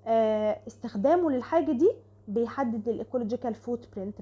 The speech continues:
بتاعته. تمام؟ وكمان ال wastes اللي احنا بنطلعها، النفايات والفضلات وكده، دي من ضمن ال ecological footprint. فهي دي مونس المتطلبات بتاعتنا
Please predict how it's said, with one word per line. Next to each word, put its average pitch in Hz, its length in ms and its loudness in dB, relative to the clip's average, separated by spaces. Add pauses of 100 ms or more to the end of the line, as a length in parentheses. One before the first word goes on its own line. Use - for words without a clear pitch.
بتاعته. 180 300 -12 (640)
تمام؟ 214 300 -6 (340)
وكمان 240 440 -2
ال 262 280 2
wastes - 260 -8
اللي 240 140 0
احنا 349 300 2
بنطلعها، 269 880 -2 (100)
النفايات 202 680 -4
والفضلات 208 640 -2
وكده، 262 340 -2 (280)
دي 233 140 -2
من 214 160 -2
ضمن 220 200 -2
ال 214 160 -6
ecological 220 440 -6
footprint. 175 600 -10
فهي 254 300 2
دي 233 200 2
مونس 339 580 0 (320)
المتطلبات 214 640 -4
بتاعتنا 285 460 -2